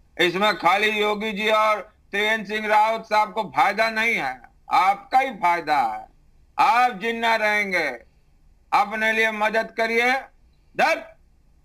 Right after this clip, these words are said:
ए, ये चीनी लोग पूरी दुनिया में ऐसा डेंजर आतंक फैला दिया, कैसा केकड़ा बिच्छू और चमगादड़ सब निपटा दिया। पहले खुद का घर फूका,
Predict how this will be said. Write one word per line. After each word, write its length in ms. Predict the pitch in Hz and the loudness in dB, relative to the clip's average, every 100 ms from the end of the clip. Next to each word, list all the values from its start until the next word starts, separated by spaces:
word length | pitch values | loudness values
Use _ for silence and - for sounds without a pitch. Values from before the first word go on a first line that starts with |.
| _ _ _ _ - | _ _ _ _ 0
ए, 440 | 233 269 262 254 | 2 4 2 2
ये 100 | 254 | 0
चीनी 460 | 247 240 240 247 240 | -2 -4 -2 0 0
लोग 440 | 240 240 240 196 | 2 2 0 -6
पूरी 320 | 220 233 233 | -6 -2 -2
दुनिया 480 | 208 226 226 226 214 | -4 -4 0 0 0
में 300 | 214 196 143 - _ _ _ _ - | 0 -2 -4 -10 _ _ _ _ 0
ऐसा 420 | 214 240 233 226 | 0 2 0 -2
डेंजर 540 | 175 208 220 220 226 | -2 -4 -2 -2 0
आतंक 420 | 220 208 226 220 | 2 0 -2 -6
फैला 340 | 170 190 208 220 | -2 0 2 0
दिया, 360 | 202 220 226 277 - _ _ _ _ _ _ - | 0 0 2 2 -2 _ _ _ _ _ _ -4
कैसा 400 | 208 214 226 226 | -2 0 0 -2
केकड़ा 540 | 220 214 220 220 220 | -2 -2 -2 2 0
बिच्छू 440 | 202 208 208 - 226 | 0 -6 -8 -8 -2
और 540 | 226 226 247 254 - _ _ _ - | 2 4 2 0 -8 _ _ _ -2
चमगादड़ 600 | 202 208 214 220 226 220 | 0 2 0 2 0 -4
सब 260 | - 226 208 | -2 -2 -2
निपटा 480 | 202 202 - 220 220 | -6 -6 0 0 0
दिया। 400 | 190 226 254 320 - _ _ _ _ _ _ _ - | 0 2 2 0 -8 _ _ _ _ _ _ _ -4
पहले 400 | 196 220 240 240 | 0 2 2 0
खुद 320 | - 233 208 | -4 -8 -4
का 160 | - 233 | 2 2
घर 260 | 185 247 | 4 2
फूका, 640 | 269 233 233 190 160 - | 2 -2 -2 2 0 0